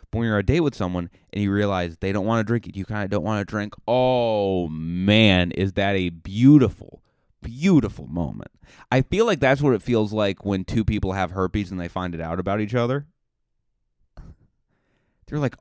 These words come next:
"Oh, wait, what? Oh, we get to just be comfortable now?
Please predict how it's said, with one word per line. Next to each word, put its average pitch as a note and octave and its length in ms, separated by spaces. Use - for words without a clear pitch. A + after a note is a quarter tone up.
"Oh, C3 420
wait, A2 460
what? A2+ 680
Oh, D#3+ 160
we C3 180
get F3+ 180
to D#3 80
just B2+ 320
be A#2 120
comfortable C#3+ 640
now? A3 460